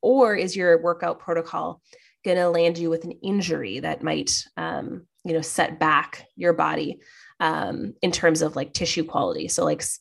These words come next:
I've tore my labrum in my right shoulder playing tennis, um, in college.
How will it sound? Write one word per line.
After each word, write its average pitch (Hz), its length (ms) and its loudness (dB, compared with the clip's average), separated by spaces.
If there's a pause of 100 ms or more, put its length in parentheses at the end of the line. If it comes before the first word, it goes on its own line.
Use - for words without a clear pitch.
I've 180 180 2
tore 208 240 2
my 175 120 6
labrum 160 460 4
in 160 140 0
my 156 140 0
right 156 240 -2
shoulder 151 380 -2
playing 160 400 -6
tennis, - 540 -6 (480)
um, 160 200 4
in 170 140 2
college. - 540 4